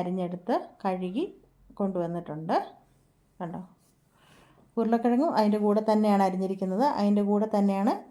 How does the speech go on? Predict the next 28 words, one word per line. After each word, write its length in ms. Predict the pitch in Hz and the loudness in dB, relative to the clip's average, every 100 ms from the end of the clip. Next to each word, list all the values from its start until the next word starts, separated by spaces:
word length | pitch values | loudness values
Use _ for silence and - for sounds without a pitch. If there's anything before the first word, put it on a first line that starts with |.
| - | 0
വേവിച്ചെടുക്കുന്നത്, 640 | 190 196 196 185 196 226 247 | 0 0 -2 -4 -2 -2 0
സെപ്പറേറ്റ് 360 | 214 208 208 202 | -2 2 2 2
ഒന്നും 160 | 190 196 | -2 -4
വേവിക്കുന്നില്ല. 520 | 190 185 180 170 160 233 - - - _ | -4 -4 -6 -6 -2 -4 -4 -14 -20 _
ഇനി 100 | - 277 | 0 2
നമുക്ക് 180 | 240 240 | 4 4
അതിന് 160 | 214 208 | 4 4
വേണ്ട 140 | 202 202 | 4 2
ഇൻഗ്രീഡിയൻസ് 500 | 202 202 208 214 214 190 | 2 2 2 0 0 -2
എന്തൊക്കെയാണെന്ന് 460 | 185 185 180 175 170 | -4 -2 -2 -2 -2
നോക്കാം. 180 | 185 202 | -2 0
ഒരു 80 | 214 226 | 2 2
ചെറിയ 180 | 220 226 | 4 2
കഷ്ണം 260 | 226 226 220 190 | 2 2 0 0
ഇഞ്ചി 260 | 185 190 349 - - - _ | -2 -2 -2 -4 -18 -20 _
ചെറുതായിട്ട് 400 | 233 208 214 208 190 | 2 6 6 6 4
അരിഞ്ഞിട്ടുണ്ട്, 460 | 175 180 180 180 220 | 2 -2 -4 -2 2
ഒരു 80 | 208 | 4
അഞ്ചല്ലി 400 | 202 208 214 208 202 | 4 4 2 2 2
വെളുത്തുള്ളി 480 | 190 185 190 202 349 - - | 0 -2 -2 0 -2 -4 -2
ചെറുതായിട്ട് 420 | 214 190 196 190 185 | 0 2 2 2 0
അരിഞ്ഞ് 220 | 180 190 | 0 -2
വെച്ചിട്ടുണ്ട്, 460 | 180 185 180 175 190 370 - 196 | -4 -6 -6 -4 -2 -2 -4 -4
മഞ്ഞൾപ്പൊടി, 560 | 190 190 185 190 185 403 - - | -4 -4 -4 -4 -2 -2 -4 -8
മുളക് 280 | 196 185 185 185 | -4 -2 -2 -2
പൊടി, 240 | 180 254 453 - - _ _ _ _ _ | 0 0 -2 -6 -20 _ _ _ _ _
കരിഞ്ജീരകം, 720 | 202 185 196 202 208 214 247 320 247 | 2 2 0 0 0 0 0 -2 0
പെരുംജീരകം, 680 | 196 196 202 214 233 285 | 0 2 2 2 2 0